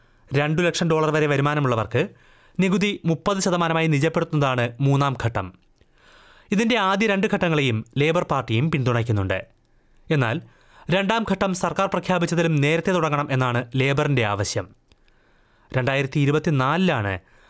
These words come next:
രണ്ടാം ഘട്ടം തുടങ്ങാൻ സർക്കാർ ആലോചിക്കുന്നത്. ഈ മാറ്റം അംഗീകരിക്കാതെ ലേബർ ബില്ലിനെ പിന്തുണയ്ക്കില്ല. ലേബറിന്റെയും ഗ്രീൻസ് പാർട്ടിയുടെയും പിന്തുണയില്ലാത്ത സാഹചര്യത്തിൽ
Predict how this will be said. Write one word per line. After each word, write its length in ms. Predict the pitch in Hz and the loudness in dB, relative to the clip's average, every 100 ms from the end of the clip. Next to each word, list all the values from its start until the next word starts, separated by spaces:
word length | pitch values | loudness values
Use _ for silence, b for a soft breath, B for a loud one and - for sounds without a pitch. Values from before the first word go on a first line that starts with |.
| - | -4
രണ്ടാം 240 | 170 175 170 | -2 -2 -2
ഘട്ടം 160 | 170 156 | -2 0
തുടങ്ങാൻ 340 | 131 120 113 | 0 0 -2
സർക്കാർ 400 | - 135 - 143 | -2 -4 -2 -2
ആലോചിക്കുന്നത്. 680 | 127 107 107 107 101 92 95 - _ _ b b b b b b b b b | -2 0 -2 -2 -6 -4 -6 -8 _ _ b b b b b b b b b
ഈ 120 | 202 | 2
മാറ്റം 380 | 233 214 214 165 | 2 0 -2 -2
അംഗീകരിക്കാതെ 760 | 165 180 180 165 143 113 131 185 B B | 0 2 0 0 -2 0 -2 -4 B B
ലേബർ 320 | 156 170 170 | 0 2 2
ബില്ലിനെ 340 | 147 143 147 143 | 0 0 2 0
പിന്തുണയ്ക്കില്ല. 800 | 139 120 120 110 113 98 95 - _ _ _ _ _ _ _ _ _ _ _ | -2 0 0 0 0 -2 -2 -6 _ _ _ _ _ _ _ _ _ _ _
ലേബറിന്റെയും 720 | 139 143 147 147 147 143 196 - | 0 2 2 0 2 0 -2 -2
ഗ്രീൻസ് 380 | 143 165 175 - | 0 0 -2 -2
പാർട്ടിയുടെയും 580 | 170 160 165 156 156 | -2 0 0 2 0
പിന്തുണയില്ലാത്ത 680 | 143 143 156 160 143 165 165 | 0 0 0 0 2 0 -2
സാഹചര്യത്തിൽ 600 | 160 143 131 120 123 104 | -2 0 0 0 0 -2